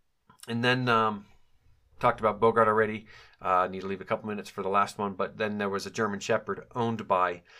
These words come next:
uh, the caretaker there at Dixie. Uh, good man, you know, uh, did his very best, I think. Um, but, I mean, what are you gonna do? The cult was the cult. The commune was the commune. He had a dog, uh, sweet German Shepherd that aged and aged and aged and aged and aged, and the cult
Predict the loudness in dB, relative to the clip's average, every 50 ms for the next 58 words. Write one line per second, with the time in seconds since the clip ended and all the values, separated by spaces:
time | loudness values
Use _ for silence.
0 | -20 -20 -20 _ _ -8 -4 -2 -2 -2 -2 -2 -4 -6 -10 -12 _ _ -10 -4
1 | -2 -2 -2 -2 -4 -6 -6 -6 -8 -8 -6 -4 -4 -4 -4 -6 -10 _ _ -8
2 | -8 -8 -8 -8 -12 -12 -12 -14 _ _ -20 -20 -20 -20 _ _ -10 -6 -6 -6
3 | -6 -2 -2 -2 0 0 -2 -2 -2 -2 -4 -6 -10 _ _ _ _ _ _ _
4 | -10 -8 -8 -6 -8 -8 -10 -14 -14 -8 -6 -6 -4 -2 -2 -2 -2 -2 -4 0
5 | 0 0 0 0 0 -2 -2 -2 -2 -6 -8 -8 -8 -10 -10 -12 -16 -20 -18 -12
6 | -6 -4 -4 -4 -4 -4 -4 -4 -4 -4 -4 -8 -8 -6 -4 -4 -4 -4 -4 -6
7 | -6 -6 -8 -10 -10 -10 -10 -4 0 0 0 0 -2 -8 -14 -6 0 0 2 2
8 | 0 -4 -14 _ -20 -20 -20 -20 -20 -20 _ _ _ -12 -4 0 2 2 2 0
9 | -4 -12 -12 -14 -6 0 4 4 4 4 0 -6 -12 -14 _ 0 2 4 4 4
10 | 2 0 0 0 0 -2 -6 _ _ -20 -20 _ _ _ _ _ -2 0 0 0
11 | 0 -2 -6 -4 -2 -2 -2 -4 -6 _ -2 2 2 2 2 0 -2 -2 -2 -2
12 | -2 -4 -4 -4 -6 -6 -6 -6 -6 -6 -6 -8 -10 -8 -6 -6 -6 -6 -6 -8
13 | -10 -10 -8 -8 -8 -10 -10 -12 -10 -8 -8 -10 -10 -12 -10 -6 -2 -2 -2 -2
14 | -4 -6 -12 -12 -10 -2 2 2 4 2 2 -4